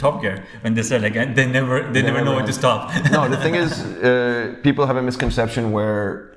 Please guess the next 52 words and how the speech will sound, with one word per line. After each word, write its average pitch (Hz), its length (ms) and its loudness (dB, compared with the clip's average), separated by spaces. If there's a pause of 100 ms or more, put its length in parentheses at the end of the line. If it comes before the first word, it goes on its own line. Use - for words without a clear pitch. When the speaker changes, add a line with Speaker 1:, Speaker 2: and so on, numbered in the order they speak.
(100)
Speaker 2:
they 107 200 0
think 127 160 0
it's 113 140 -4
new 120 400 0
cars 104 340 0
coming 101 280 -4
out, 101 180 2
you 101 60 -4
know, 104 100 -2
those 95 320 -2
one-off 95 480 -2
whatevers, 90 540 -2
you 87 100 -8
know. 87 180 -6
Speaker 1:
Yeah. 104 200 2
Speaker 2:
Like, 101 100 -6
what 113 100 2
they 113 180 0
did 123 80 2 (100)
is 101 120 -2
they 104 160 -2
had, 104 300 0
uh, 101 180 -4
so - 140 -6
they 101 220 -2
had 101 180 -2
the 98 160 -2 (420)
regular 117 300 0
Zondas 92 400 -4
come 87 120 -8
out, 87 120 -4
so 95 100 -10
the 87 80 -8
Zonda 92 220 -4
C 95 140 -8
twelve 110 380 0
and 92 140 -6
the 90 60 -6
C 95 180 -6
twelve 92 240 -2
S, - 460 -4 (300)
and 90 100 -6
then 85 80 -6
the 85 60 -6
seven 87 200 -8
point 87 220 -10
three, 123 240 0 (140)
and 95 100 -6
then 92 80 -6
the - 120 -4 (120)
F - 100 -12
came 95 200 -4